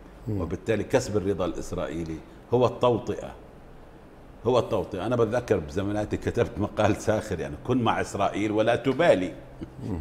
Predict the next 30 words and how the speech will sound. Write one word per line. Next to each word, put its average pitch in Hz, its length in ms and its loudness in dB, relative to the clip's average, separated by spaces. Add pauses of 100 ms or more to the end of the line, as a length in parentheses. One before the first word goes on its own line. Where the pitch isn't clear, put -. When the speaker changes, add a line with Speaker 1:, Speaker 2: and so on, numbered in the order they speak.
Speaker 2:
<laughs> - 20 -4
يعني، 85 400 -2
على 95 300 4
غرار، 92 360 2
"كن 113 140 -2
مع 92 180 0
الله 98 240 2
ولا 90 240 0
تبالي". 92 560 0
يعني، 69 240 -4
شايف 78 260 -2 (120)
كيف؟ 80 120 -10 (420)
بمعنى 135 320 6
أن 131 200 2
تست-، 120 480 2
تستطيع 123 440 2
أن 113 80 -2
تكون 113 280 0
مجرم 104 300 2
حرب، 95 240 -2 (840)
تستطيع 110 460 2
أن 101 80 0
تكون 110 340 2
جنجويد 104 760 4
ومتهم 92 580 0
بجرائم 90 520 0
حرب 92 300 0
في، 90 240 -4
في 87 360 -6
دارفور، 90 580 4